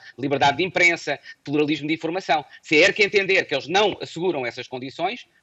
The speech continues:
pode não autorizar a transferência no que diz respeito a, a, ao exercício do poder de licença. E o que me, o que me parece já agora muito importante frisar é que, é que este caso demonstra a ligação entre a fragilidade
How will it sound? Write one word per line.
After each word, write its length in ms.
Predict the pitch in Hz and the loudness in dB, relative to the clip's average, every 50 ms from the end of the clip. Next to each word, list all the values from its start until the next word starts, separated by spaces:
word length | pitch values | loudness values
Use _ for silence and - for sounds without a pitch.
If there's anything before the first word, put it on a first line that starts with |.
| _ _ - | _ _ -2
pode 320 | 175 180 208 202 180 196 | 2 2 4 2 2 0
não 240 | 185 180 196 202 196 | 2 2 4 6 6
autorizar 600 | 196 190 185 - 175 175 160 127 160 160 160 175 | 4 4 2 0 -4 -6 -2 2 4 6 6 6
a 80 | 202 220 | 4 0
transferência 800 | - 180 165 165 156 - - 151 151 156 156 - - 185 190 - _ - - _ - | -4 -4 -4 -4 -4 -4 -2 -2 -2 -2 -2 -6 -10 -12 -12 -12 _ -20 -20 _ -10
no 160 | 143 156 156 | -6 -6 -6
que 100 | - 151 | -6 -4
diz 200 | 135 143 143 - | -4 -4 -4 -4
respeito 560 | - - - - 156 147 156 156 - - 170 | -6 -14 -10 0 2 2 2 2 -2 -6 -6
a, 60 | 160 143 | 0 2
a, 680 | 151 143 139 127 - - 120 113 117 113 - - 120 | 4 6 6 4 4 2 2 4 4 2 2 0 0
ao 160 | 120 120 120 | -2 -2 -2
exercício 680 | 131 123 123 120 110 - - - 147 139 - - 156 - _ - - _ _ | -6 -10 -10 -12 -12 -14 -10 -8 -8 -8 -8 -12 -16 -16 _ -20 -20 _ _
do 100 | - 147 | -14 -14
poder 200 | - 113 151 151 | -6 0 0 0
de 80 | 143 151 | 0 0
licença. 500 | 165 156 - 165 139 127 - - 107 _ _ _ - - - - - | -6 -6 -4 -4 -4 -4 -6 -8 -14 _ _ _ -20 -20 -20 -16 -8
E 80 | - 208 | -6 -6
o 40 | 226 | -4
que 80 | - 233 | -4 -6
me, 100 | 220 - - | -8 -8 -10
o 80 | 175 | -12
que 100 | - 208 | -8 -8
me 60 | 214 | -2
parece 280 | 180 214 196 175 - - | 0 2 2 2 2 2
já 80 | 185 170 | 0 2
agora 240 | 147 160 151 147 | 2 2 2 2
muito 260 | 151 165 185 190 - 185 | 0 -2 -4 -6 -6 -8
importante 480 | 160 - - - 160 147 143 131 - | -12 -10 -6 -2 -2 -2 -2 -4 -10
frisar 680 | - - - 156 151 - 135 123 151 147 147 147 - - | -16 -8 -6 -6 -6 -6 -6 -2 0 2 2 2 0 -2
é 180 | - 147 143 | -4 -6 -6
que, 260 | 143 - _ - 160 165 | -8 -12 _ -6 -6 -6
é 40 | |
que 120 | 160 - 185 | -4 -2 -4
este 180 | 180 - _ _ | -6 -6 _ _
caso 520 | - 185 165 165 156 135 - 143 151 143 _ _ _ _ _ _ - | 0 2 4 4 4 2 -2 -12 -16 -16 _ _ _ _ _ _ -8
demonstra 480 | 131 170 180 180 185 175 - 180 175 | -6 0 2 2 0 0 0 0 0
a 40 | 170 | 2
ligação 580 | 170 190 156 165 156 - 170 156 160 160 160 _ _ _ _ _ _ | 2 2 0 0 -2 0 0 0 0 0 -2 _ _ _ _ _ _
entre 300 | - 160 156 - 196 202 | -4 -4 -2 0 0 -2
a 20 | 196 | -2
fragilidade 1080 | - - 214 208 185 147 175 185 185 165 151 175 175 175 156 139 117 104 107 95 90 | -2 0 0 0 0 0 -4 -6 -4 0 4 4 6 6 4 4 2 -2 -12 -14 -14